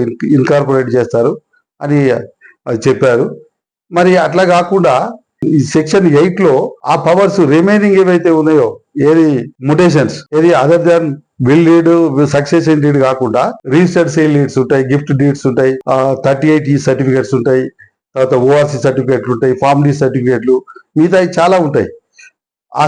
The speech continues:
సర్టిఫికెట్స్ అన్ని, అవన్నీ, ఆ ప్రొసీడింగ్స్ అన్ని ఆర్డీఓ గారికి ఇచ్చారు.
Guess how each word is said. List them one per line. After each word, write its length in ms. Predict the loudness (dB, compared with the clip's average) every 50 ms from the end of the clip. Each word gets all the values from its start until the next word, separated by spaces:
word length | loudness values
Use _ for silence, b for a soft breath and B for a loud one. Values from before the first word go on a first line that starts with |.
| -2 -2
సర్టిఫికెట్స్ 480 | -2 -2 0 0 0 0 0 0 -2 -2
అన్ని, 140 | 0 0 0 0 0
అవన్నీ, 360 | 0 2 0 2 2 0 0 0 0 0 0
ఆ 40 | 0 0 0 -2 0
ప్రొసీడింగ్స్ 480 | 0 0 2 2 0 0 0 0 0 0 0
అన్ని 200 | 0 2 0 0 0 0 -2 -6 B B B -2 0 0
ఆర్డీఓ 240 | 2 2 2 2 4 2
గారికి 200 | 2 0 -2 -4 -4
ఇచ్చారు. 260 | -2 -2 -2 -2 -4